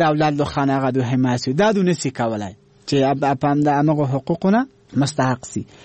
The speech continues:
یا همغه حقوقو ته لاسرسی ولري. په دې جې کې، یعنی، که یو ف-، دوه همسایه‌ګان موږ تر نظره ونیسو په یوې کورنۍ کې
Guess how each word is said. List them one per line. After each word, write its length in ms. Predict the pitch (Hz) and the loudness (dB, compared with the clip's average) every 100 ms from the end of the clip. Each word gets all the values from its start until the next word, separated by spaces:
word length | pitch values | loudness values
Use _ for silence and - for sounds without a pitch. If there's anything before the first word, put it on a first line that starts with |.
| - - | -20 -2
یا 160 | 160 143 | 2 2
همغه 260 | 156 151 143 | 2 0 0
حقوقو 360 | 135 170 156 151 | -2 -4 -2 -4
ته 340 | 135 131 120 - | -2 0 -2 -2
لاسرسی 560 | 127 127 127 123 131 | -4 -2 -2 0 2
ولري. 440 | 120 113 110 104 101 - - - - | 2 0 0 -2 -6 -18 -20 -8 -2
په 80 | |
دې 160 | 196 285 285 | 2 2 2
جې 120 | 247 - | 0 0
کې، 140 | 262 294 _ - | -2 -2 _ -4
یعنی، 360 | 185 185 190 190 | -2 0 0 0
که 160 | - | 0
یو 240 | 185 190 185 | 2 2 0
ف-، 200 | - - 185 | -4 -14 -6
دوه 300 | 165 190 277 247 | 0 2 2 2
همسایه‌ګان 640 | 190 175 156 160 202 202 165 | 0 0 0 2 2 0 0
موږ 240 | 165 165 143 | 0 0 0
تر 120 | 147 | 0
نظره 380 | 143 151 180 170 | 0 2 2 4
ونیسو 400 | 190 156 - 180 190 | 2 0 0 -2 0
په 80 | - | 0
یوې 340 | 151 156 175 151 120 - - 120 127 | 2 4 4 2 -2 -8 -14 -12 -4
کورنۍ 440 | 143 135 135 143 127 | 0 2 4 2 2
کې 120 | 123 | 0